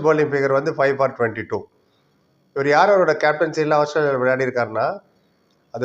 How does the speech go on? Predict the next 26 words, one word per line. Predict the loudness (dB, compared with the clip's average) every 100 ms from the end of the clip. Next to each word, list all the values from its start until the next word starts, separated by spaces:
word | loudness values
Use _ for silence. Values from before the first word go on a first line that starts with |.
| -2
டொமஸ்டிக் | 0 -2 -2 0
ஆகட்டும், | 0 0
இன்டர்நேஷனல் | 0 -2 -2 -2
ஆகட்டும், | -2 -4 -6
ஸ்டீவ் | -8 -8 -8
ஸ்மித், | -4 -4 -6 _ _ _ _ _
பேட் | -2 -2 -4
குமின்ஸ், | -4 -4 -4 -10 -14
மிச்சல் | -6 -4 0
மார்ஷ், | 0 -2 -6
இவங்கெல்லாம் | -4 -2 0
இவரோட | -2 -2 -4
கேப்டனாக | -2 -2 -2
இருந்திருக்காங்க. | -4 -6 -2 -2
அவங்ககிட்ட | -2 -4
இருந்து | -4 -4
நிறைய | -2 -4 -4
கத்துருப்பாரு. | -6 -6 -4 -4 -6 -12 _ _ _ _ _ _ _ _
So | -2 -2
அதனால | 0 -2 -2
is | -4
a | -4
very | -4 -2
good | -4 -4
player, | -2 0 -2 -6 _ _ _ _ _ -2
very | 0